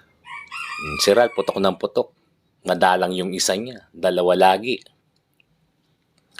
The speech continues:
Yan oh, tangay naman. At least naman eh, medyo nakakarami naman po tayo dito. Sana makarami nga tayo kasi pamimigay po natin to.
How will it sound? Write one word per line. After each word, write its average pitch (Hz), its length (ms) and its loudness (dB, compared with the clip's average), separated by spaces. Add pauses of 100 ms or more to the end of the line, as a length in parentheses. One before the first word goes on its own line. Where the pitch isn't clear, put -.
(840)
Yan 120 240 -2
oh, 131 80 -8
tangay 120 320 2
naman. 98 240 2
At 127 160 2
least 151 240 0
naman 135 240 2
eh, 113 80 0
medyo 117 480 4
nakakarami 110 640 2
naman 98 240 0
po 87 160 -6
tayo 82 240 4
dito. 78 400 -10 (720)
Sana 80 640 0 (480)
makarami 95 480 2
nga 87 160 2
tayo 82 320 2
kasi 82 240 -2
pamimigay 80 560 -4
po 82 80 -2
natin 78 340 -6 (140)
to. 69 80 -4